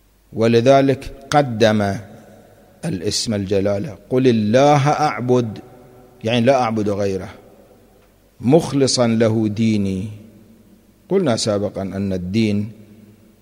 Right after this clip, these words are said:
هو الدين، يعني الجزاء، أصل معنى الدين يعني الجزاء،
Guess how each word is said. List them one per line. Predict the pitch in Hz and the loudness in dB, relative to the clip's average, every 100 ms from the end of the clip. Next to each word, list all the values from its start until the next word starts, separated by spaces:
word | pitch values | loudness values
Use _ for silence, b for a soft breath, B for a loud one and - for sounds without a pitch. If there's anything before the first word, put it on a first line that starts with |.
| _ | _
هو | 143 165 | 0 2
الدين، | 120 151 185 | 2 0 0
يعني | 165 175 | -2 0
الجزاء، | 175 127 123 117 107 98 - - - - - - - _ _ _ _ _ _ _ _ _ - | -2 2 2 4 2 0 -16 -20 -20 -20 -20 -20 -20 _ _ _ _ _ _ _ _ _ -8
أصل | - 110 | -4 -2
معنى | 117 117 107 | -2 0 -2
الدين | 90 95 127 135 | -4 -2 0 0
يعني | 110 110 107 | 0 -2 -4
الجزاء، | 95 98 95 95 | -4 -4 -4 -4